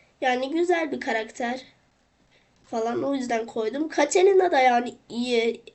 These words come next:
bir eş yani. Örümcek kız gibi değil ama işte ben öyle koydum arkadaşlar. C'ye de Gayret Tepe'li Sodo'yu biraz kötü olduğu için hani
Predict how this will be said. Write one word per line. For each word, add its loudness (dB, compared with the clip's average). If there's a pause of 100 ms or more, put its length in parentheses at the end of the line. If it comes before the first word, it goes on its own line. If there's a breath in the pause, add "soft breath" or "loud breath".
(340)
bir -4
eş -2
yani. -4 (1000)
Örümcek 2
kız -10
gibi -6
değil -4
ama 0 (440 soft breath)
işte -2
ben 4
öyle 2
koydum -8
arkadaşlar. -4 (3000)
C'ye 8
de 0
Gayret 6
Tepe'li 0
Sodo'yu -2 (640 soft breath)
biraz 0
kötü -2
olduğu 2
için 0
hani -2